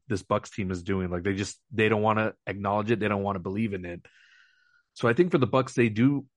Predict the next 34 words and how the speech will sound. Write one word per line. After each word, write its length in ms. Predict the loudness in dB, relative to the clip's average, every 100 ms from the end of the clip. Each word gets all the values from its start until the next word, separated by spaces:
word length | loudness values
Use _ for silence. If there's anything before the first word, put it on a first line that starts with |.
| -8
need 220 | -4 -4
to 120 | 0 0
legitimize 540 | 2 0 2 0 -2
themselves 420 | -4 -2 -2 0
with 160 | -4 -2
this 300 | -2 -4 -12
win 480 | -4 -2 -2 -2 -8 -16 _ _ _
also, 560 | 0 0 0 -6 -6 -10 _ _ _ _ -6
because 640 | -6 -4 0 2 4 0 -2
I 140 | -4 -2
think 180 | -2
Detroit's 380 | -2 0 -2 0
gonna 180 | -2 -4
end 140 | -2
up 80 | -2
being 160 | -2 -4
a 40 |
playoff 400 | -2 0 0 -2
team. 340 | -6 -8 -8 -10 _ _ _ _ -10
Um, 400 | -6 -6 -6 -8
the 60 | -4
Buccaneers 460 | -2 -2 0 0
lost 280 | 2 2 0
to 60 | -2
the 120 | -2
Eagles 320 | -2 0 0
a 40 | 0
couple 220 | -2 0
weeks 200 | -2 -2
ago 140 | -2
on 100 | -2
Monday 180 | 0 -2
Night 200 | -2 -2
Football, 460 | -2 -2 0 -2